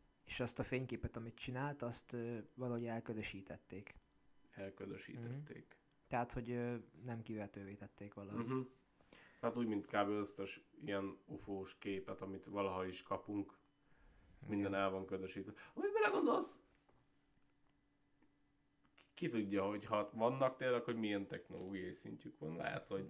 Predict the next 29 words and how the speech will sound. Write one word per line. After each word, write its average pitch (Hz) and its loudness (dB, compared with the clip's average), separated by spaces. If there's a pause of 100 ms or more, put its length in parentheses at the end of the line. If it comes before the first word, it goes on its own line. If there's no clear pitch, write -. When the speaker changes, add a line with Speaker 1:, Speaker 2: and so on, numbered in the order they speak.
(200)
Speaker 2:
közrejátszik 98 -2
néhány 98 2
Speaker 1:
Van. 98 -2
Speaker 2:
esetben. 104 -4
Speaker 1:
Úgy, 127 -4
de 120 2
erről 117 2
mindjárt 113 -4
még 107 -6
lesz - -8
szó. 107 -4
Speaker 2:
Ajjaj. 98 4 (640)
Valamit 110 4
nagyon 110 4
próbálsz 92 0
kivenni 95 0
abból 92 0
a 95 6
Speaker 1:
Igen. 113 4
Speaker 2:
vázlatból. 110 0 (400)
Várjál, 113 4
feloltom 113 6
a 104 4
villanyt, 113 4
Speaker 1:
Igen, 147 10
Speaker 2:
az 135 8
Speaker 1:
azt 131 10
Speaker 2:
talán 120 12
Speaker 1:
megköszönném, 120 8